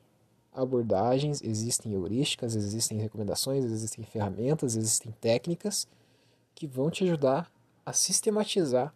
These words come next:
a criatividade. Isso existe. Design thinking é uma coisa, design sprint é uma coisa, o brainstorm é uma ferramenta,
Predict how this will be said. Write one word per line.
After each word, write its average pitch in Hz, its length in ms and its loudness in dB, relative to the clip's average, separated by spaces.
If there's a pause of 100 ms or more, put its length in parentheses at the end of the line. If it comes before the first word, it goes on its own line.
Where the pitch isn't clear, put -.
(100)
a 135 80 -8
criatividade. 139 680 -2 (120)
Isso 117 180 -4
existe. 143 420 -4 (880)
Design 120 240 -4
thinking 147 360 -4
é - 20 -2
uma 107 140 0
coisa, 147 300 4
design 113 200 -2
sprint 123 340 -4
é 120 40 -2
uma 104 160 0
coisa, 131 520 4
o 117 60 2
brainstorm 117 540 2
é 117 40 -2
uma 107 100 -2
ferramenta, 123 840 0